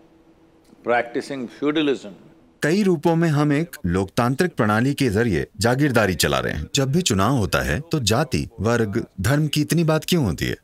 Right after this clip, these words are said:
Speaker 2: आप किसकी पूजा करते हैं, किस जाति के हैं, इससे क्या फर्क पड़ता है? मगर फर्क पड़ता है, क्योंकि हम लोकतांत्रिक तरीकों से जागीरदारी चला रहे हैं। हर कोई जानता है कि अगर ये जाति आपसे जुड़ती है, तो उसका प्रतिशत क्या है,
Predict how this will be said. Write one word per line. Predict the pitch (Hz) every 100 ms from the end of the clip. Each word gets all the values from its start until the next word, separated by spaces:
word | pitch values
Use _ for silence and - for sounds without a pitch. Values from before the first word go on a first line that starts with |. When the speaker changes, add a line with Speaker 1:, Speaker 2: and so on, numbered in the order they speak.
| -
Speaker 2:
आप | 131 139
किसकी | 156 -
पूजा | 147 123 139
करते | 135 123 113
हैं, | 127 123
किस | 160 135
जाति | 131 110 127
के | 127
हैं, | 120
इससे | 127 -
क्या | - 185
फर्क | - -
पड़ता | - - 62
है? | - _ _ _ _ _ _ - - 120
मगर | 151 190
फर्क | 185 175
पड़ता | 151 156 196
है, | 113 69 - _ 160 _ _ _ _ _ -
क्योंकि | 151 185
हम | 160 151
लोकतांत्रिक | 98 98 - 123 143 156
तरीकों | 127 113 127
से | 120 123
जागीरदारी | 87 80 80 67 67 65
चला | - 62
रहे | 55
हैं। | 57 _ _ _ _ _ _ _ _ _ _ _ _ -
हर | 127
कोई | 127 120
जानता | 90 82 82
है | 104 87 127
कि | 127 131
अगर | 120 139
ये | 139
जाति | 92 95 120 156
आपसे | 143 -
जुड़ती | 101 95 92 131
है, | 110
तो | 131 117
उसका | 98 139
प्रतिशत | 135 110 95 76 -
क्या | 65
है, | 62